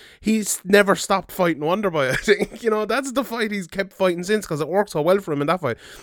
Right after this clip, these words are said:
But you can't fight Gilbert Burns the same way you fight, fought Wonder Boy, you know? You can't fight Damian Maia the same way you fought Wonder Boy.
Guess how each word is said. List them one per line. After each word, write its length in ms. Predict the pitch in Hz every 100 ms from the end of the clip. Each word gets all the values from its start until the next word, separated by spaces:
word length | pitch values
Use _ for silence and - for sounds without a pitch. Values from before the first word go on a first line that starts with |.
| -
But 80 | -
you 80 | 208
can't 260 | - 320 320
fight 200 | 214 170
Gilbert 280 | 175 151 131
Burns 340 | 170 196 147
the 80 | 139
same 260 | 160 147
way 120 | 143 131
you 100 | 127
fight, 340 | 139 131 -
fought 240 | - 131
Wonder 240 | 156 190 185
Boy, 200 | 127 110
you 120 | 147
know? 220 | 202 226 - - -
You 100 | 170
can't 220 | 202 247
fight 160 | 208 180
Damian 300 | 180 170 160
Maia 220 | 170 202
the 100 | 156
same 260 | 135 151 139
way 100 | 131
you 100 | 127
fought 240 | - 131
Wonder 220 | 143 165 131
Boy. 180 | 120